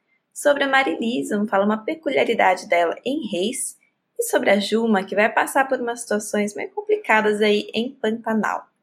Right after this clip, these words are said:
Acompanhe a gente nas redes sociais pra saber sempre que tiver episódio novo do Noveleiros. Siga arroba Notícias da T V oficial no Instagram,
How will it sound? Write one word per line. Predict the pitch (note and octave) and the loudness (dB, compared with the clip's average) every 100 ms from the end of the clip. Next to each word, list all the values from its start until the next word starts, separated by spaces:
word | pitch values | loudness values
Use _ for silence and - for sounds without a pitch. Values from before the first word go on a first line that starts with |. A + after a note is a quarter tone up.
| _ _ | _ _
Acompanhe | - G3+ G3+ A#3 | -6 -4 0 0
a | A#3+ | 2
gente | A#3 A#3+ | 0 0
nas | G#3 | 0
redes | G3 F#3 - | 0 -2 -6
sociais | G3 G3+ G3 G#3 - | 0 4 4 2 -4
pra | - | -4
saber | B3 B3 A3+ A#3 | -2 0 0 0
sempre | A#3 A#3+ - | -4 -6 -10
que | - | -10
tiver | A#3+ A3+ | -2 2
episódio | A3 A3 A3 G#3 B3+ | 0 0 0 0 0
novo | B3 G3+ G#3 - | 0 2 2 -2
do | - A#3 | -6 -4
Noveleiros. | A#3 B3+ B3 E3 - - - _ _ _ _ | 2 2 2 0 -4 -14 -20 _ _ _ _
Siga | - - F#3+ F3+ - | -8 -2 0 0 0
arroba | F#3+ G#3 A3 | -2 0 2
Notícias | G#3 G3+ A3+ A#3+ A3 | 0 -2 -6 -4 -2
da | G#3+ | -2
T | A3 | -2
V | G3 F#3 A3 | -2 -2 -2
oficial | - - F3+ D#3+ E3+ | -4 -4 0 0 -2
no | |
Instagram, | G3 - A#3+ A3+ A3 | -6 -2 -2 2 0